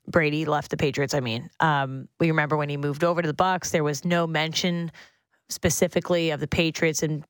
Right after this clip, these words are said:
Belichick and his time with the organization. That was certainly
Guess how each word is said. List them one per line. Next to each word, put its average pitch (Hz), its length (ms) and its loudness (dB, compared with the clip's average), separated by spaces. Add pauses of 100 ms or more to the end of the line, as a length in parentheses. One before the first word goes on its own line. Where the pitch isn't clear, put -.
(160)
Belichick 165 440 2
and 143 80 0
his 139 140 -2
time 269 300 2
with 247 120 -6
the 226 120 2
organization. 190 680 0
That 160 140 2
was 160 140 -2
certainly 226 640 -2